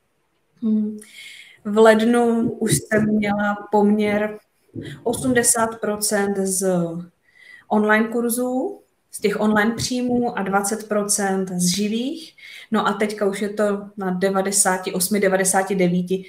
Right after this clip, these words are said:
mm, z těch online kurzů versus těch živých. Takže dneska už můžu říct,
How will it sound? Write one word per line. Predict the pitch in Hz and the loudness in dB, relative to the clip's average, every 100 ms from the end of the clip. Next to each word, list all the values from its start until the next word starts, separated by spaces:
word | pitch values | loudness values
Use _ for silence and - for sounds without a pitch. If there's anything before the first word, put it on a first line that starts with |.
| - - - _ _ _ _ - | -18 -20 -20 _ _ _ _ -6
mm, | 196 196 190 185 180 _ _ - - - - | -2 0 -2 -6 -12 _ _ -20 -20 -20 -14
z | 180 - | -10 -4
těch | 190 170 185 - - | -2 0 -2 -6 -2
online | 214 214 214 | 2 4 4
kurzů | 220 220 220 220 208 208 208 - - - | 2 2 2 2 0 -2 -6 -12 -18 -4
versus | 196 190 190 180 180 | 0 2 2 0 0
těch | - 202 | 0 0
živých. | 208 196 180 | 0 -2 -2
Takže | 185 185 196 196 | -2 0 0 0
dneska | 240 240 233 | 2 2 2
už | 233 | 2
můžu | 226 214 233 | 2 2 0
říct, | 220 190 - - | 0 -2 -4 -10